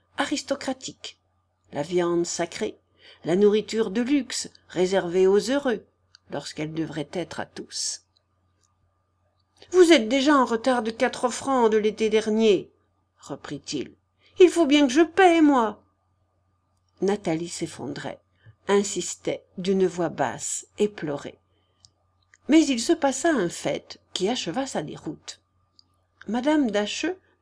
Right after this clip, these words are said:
une petite femme laide, noire et insignifiante, qui, disait-on, arrivait quand même à faire son mari abominablement cocu, s'était avancée, avec sa fillette Julienne,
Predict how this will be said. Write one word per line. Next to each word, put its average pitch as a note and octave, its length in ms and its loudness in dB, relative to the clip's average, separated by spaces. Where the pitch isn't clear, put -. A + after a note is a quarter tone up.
une E3 140 -2
petite E3+ 400 -8
femme E3 300 -4
laide, G3+ 480 0
noire F#3 500 2
et D#3+ 120 -2
insignifiante, G#3 920 -4
qui, A3+ 220 0
disait-on, A3 600 0
arrivait B3+ 400 0
quand D4+ 240 0
même B3+ 420 2
à A3+ 120 -2
faire B3+ 340 0
son G#3+ 180 -2
mari A3 400 0
abominablement F3 880 0
cocu, D4 480 0
s'était D#4+ 500 2
avancée, F3+ 640 -2
avec E4+ 320 2
sa D4+ 160 0
fillette C4+ 420 -4
Julienne, F3 720 -2